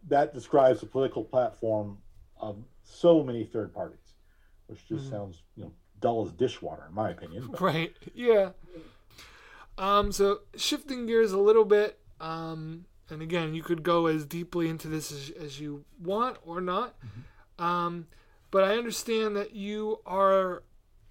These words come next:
Speaker 2: affiliated with the Church of the Subgenius.
Speaker 1: Yes. Yes.
Speaker 2: So I, I
Speaker 1: Great
Speaker 2: recent-,
Speaker 1: song.
Speaker 2: I recently had on, um,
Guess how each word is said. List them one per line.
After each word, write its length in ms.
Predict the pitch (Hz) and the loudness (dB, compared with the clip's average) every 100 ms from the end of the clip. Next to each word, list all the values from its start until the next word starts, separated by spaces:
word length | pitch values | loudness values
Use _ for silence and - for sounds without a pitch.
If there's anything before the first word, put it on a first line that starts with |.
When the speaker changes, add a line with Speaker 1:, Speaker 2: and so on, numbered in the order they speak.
| - _ | -20 _
Speaker 2:
affiliated 480 | 175 - 240 240 214 | -12 0 2 4 4
with 120 | 196 | 2
the 80 | 185 | 0
Church 340 | - 208 208 | 2 4 4
of 80 | 202 | 0
the 60 | 190 | -4
Subgenius. 880 | - 190 165 165 131 113 - - - - _ _ _ _ - | -2 -2 -2 -6 -6 -14 -16 -16 -20 -20 _ _ _ _ 0
Speaker 1:
Yes. 460 | 160 156 - - - _ - | 2 2 -10 -20 -20 _ -2
Yes. 360 | 117 - - _ _ | -2 -2 -18 _ _
Speaker 2:
So 160 | - 180 | -2 0
I, 100 | 180 | 2
I 240 | 185 185 | 0 0
Speaker 1:
Great 20 | |
Speaker 2:
recent-, 420 | 185 226 147 - - | 0 4 4 2 -6
Speaker 1:
song. 220 | 113 95 _ _ - | -12 -14 _ _ -8
Speaker 2:
I 100 | 175 | -4
recently 520 | 185 226 226 233 208 | -2 -2 -2 -2 -2
had 240 | 196 196 | 0 0
on, 400 | 190 185 185 185 | 4 4 4 2
um, 500 | 180 170 165 165 160 | -2 -2 -2 -4 -10